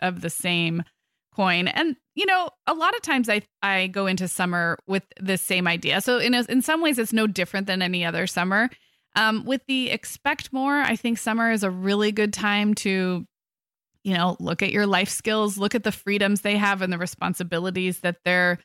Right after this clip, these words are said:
ready for. Um, but again, and this has now become the theme of this episode, it's not gonna happen if I don't think ahead of what that might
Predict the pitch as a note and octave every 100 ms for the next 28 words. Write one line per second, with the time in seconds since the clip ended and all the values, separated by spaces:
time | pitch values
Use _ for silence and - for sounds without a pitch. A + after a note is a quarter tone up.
0 | _ _ _ _ - F3 F3 G#3 - A3
1 | A3+ B3+ D4+ - G#3 G3 F#3+ F#3 G3+ F#3+
2 | F3+ - G3 F#3 F#3 - F3 C#3 F#3 F3+
3 | E3+ E3+ F3 F3 - F3 E3+ - F3+ F3
4 | - E3 F#3+ F#3 E3+ D3+ F#3 A3 G#3 G#3
5 | F#3+ F3 F3 F3+ E3+ E3+ - E3 E3+ E3+
6 | D#3+ D3+ D3+ - _ _ _ _ - G#3
7 | F#3 F#3 F3+ F3 E3 D3+ - D#3+ E3+ E3
8 | D3+